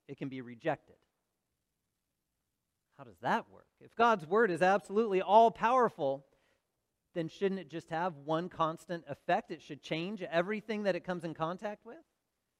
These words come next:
Yet we also see from experience and life that it can be rejected. You reject it. Maybe not all the time,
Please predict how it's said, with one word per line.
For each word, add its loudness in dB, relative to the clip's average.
Yet -4
we 2
also 0
see -12
from -6
experience -12
and -12
life -10
that -10
it -10
can -16
be -18
rejected. -16
You -12
reject -10
it. -20
Maybe -8
not -4
all -2
the -18
time, -12